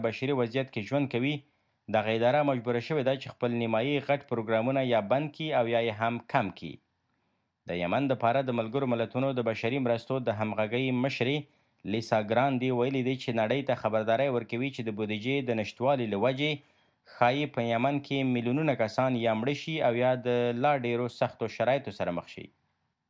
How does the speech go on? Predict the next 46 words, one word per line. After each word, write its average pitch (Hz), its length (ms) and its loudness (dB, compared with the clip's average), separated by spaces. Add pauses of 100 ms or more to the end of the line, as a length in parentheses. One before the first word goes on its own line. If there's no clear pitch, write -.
(240)
د 95 160 0
ملګرو 120 340 0
ملتونو 131 360 0
د 120 160 -2
چارواکي 123 500 0
همدارنګه 123 460 0
ویلي 123 200 0
دي 139 180 -2
چې 127 180 -2
په 113 100 0
یمن 123 240 0
کې 131 180 -4
د - 20 4 (100)
هغوی 123 280 -2
پروګرامونو 110 500 0 (500)
د 101 200 -2
خلکو 131 320 0
د 113 160 -2
ژوند 131 240 0
په 127 80 -4
ښه - 160 -18
کېدو 110 200 0 (120)
ډیر 120 240 0
اغیز 123 300 -2
درلود. 82 300 -2 (540)
مثال 113 380 0
په 104 120 -2
ډول 120 260 2
د 113 100 -4
قحطۍ 113 360 -2 (100)
مخه 120 380 -2 (180)
تر 110 120 0
ډیره 120 300 4
حده 107 240 2
ونیول 82 360 -2
شوه. - 160 -4 (640)
د 90 140 0 (120)
کولرا 104 340 4 (180)
د 101 120 -2
وبا 110 260 2 (100)
مخه 117 320 -2
ونیول 135 300 0
شوه 143 160 2
چې 127 260 -4
د 113 100 0
نړۍ 117 200 0